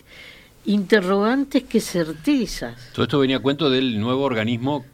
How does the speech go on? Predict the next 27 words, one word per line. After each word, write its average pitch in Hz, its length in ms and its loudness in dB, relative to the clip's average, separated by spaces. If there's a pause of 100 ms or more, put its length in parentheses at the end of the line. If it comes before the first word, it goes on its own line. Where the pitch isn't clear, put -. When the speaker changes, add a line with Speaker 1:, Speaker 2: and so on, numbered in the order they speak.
Speaker 2:
que 90 100 -6
se 90 180 -8
crea 110 140 0
Speaker 1:
Claro, 247 340 6
el 254 120 2
nuevo 359 180 -2
Speaker 2:
para 381 160 4
regular 139 440 4
Speaker 1:
organismo - 140 -2
Speaker 2:
tarifas, 131 500 2
entre 117 320 0
otras 123 200 2
cosas, 139 320 2
en 127 80 4
el 110 80 0
puerto 127 160 -2
de - 40 6
Speaker 1:
es - 60 0
Speaker 2:
Montevideo. 254 420 2
Speaker 1:
un, 190 260 -8 (200)
un 214 440 -2
saludo 247 520 2
a 233 40 2
la 208 100 0
bandera, 220 540 0
porque, 170 320 -4
eh, 160 840 -2